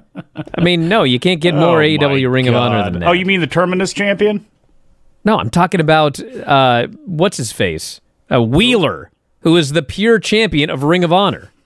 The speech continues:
Speaker 1: You already forget about that? Wheeler Yuta is purely a champion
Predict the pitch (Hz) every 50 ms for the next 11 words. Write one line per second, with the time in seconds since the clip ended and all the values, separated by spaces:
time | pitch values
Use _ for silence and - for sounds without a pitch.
0 | _ _ _ _ _ _ - 165 202 214 196 - 202 185 175 208 214 202 220 226
1 | 220 - 247 254 277 269 - - _ _ _ _ _ _ _ _ _ _ _ _
2 | _ _ _ - - 196 233 240 226 196 170 160 170 202 214 190 165 160 151 151
3 | 151 131 120 131 - - - - - - - - 247 269 262 220 156 120 113 110
4 | 110 113 123 - 135 135 - - 170 170 156 117 104 90 82 80 80 104